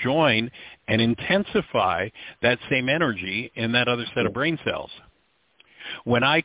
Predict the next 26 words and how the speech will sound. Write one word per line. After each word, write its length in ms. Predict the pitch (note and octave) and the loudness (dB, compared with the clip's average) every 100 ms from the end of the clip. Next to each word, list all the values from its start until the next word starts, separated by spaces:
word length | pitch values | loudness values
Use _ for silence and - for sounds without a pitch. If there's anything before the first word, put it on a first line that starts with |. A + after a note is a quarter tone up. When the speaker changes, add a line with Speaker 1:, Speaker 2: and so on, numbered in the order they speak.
| - | -2
Speaker 1:
collapse 500 | - C#3 C3+ F3+ G#3+ - | -6 -2 0 0 -2 -4
that 220 | A#2 A2 - | 0 0 0
and 160 | A2 | -4
I'm 200 | A2 A2 | -2 -2
no 120 | A2 A#2+ | -2 0
longer 420 | B2 B2 A#2 A#2+ | 0 0 -2 -4
radiating 720 | A#2+ D#3 F#3+ E3 C3 A2+ G2 | 0 0 0 -2 -2 -4 -6
that, 360 | F#2 E2+ G2+ D3+ _ _ _ _ _ _ _ _ _ - - - | -4 -4 -4 -8 _ _ _ _ _ _ _ _ _ -20 -8 0
then 200 | C3 B2+ | 0 0
the 100 | A#2+ | -2
resonance 600 | C3+ F#3+ - A3+ F3 - | 0 0 0 -6 -6 -6
of 120 | C#3+ C3 | -6 -2
that 180 | B2+ | -2
energy 400 | B2+ A#2+ B2 A#2 | -2 -4 -6 -6
in 80 | A#2+ | -4
that 160 | A#2+ A#2+ | -2 0
other 220 | A#2+ A2+ | -2 -2
person, 360 | - C3+ - C3 | -6 -6 -6 -8
it 140 | - | -6
doesn't 280 | C#3+ C#3 A#2 | -8 -8 -2
matter 280 | G#2 A2 B2+ | 0 0 -2
if 80 | - | -6
they're 140 | A2 A2 | -6 -4
on 100 | G#2 | -2
the 100 | G#2 | 0
other 220 | G#2+ | 0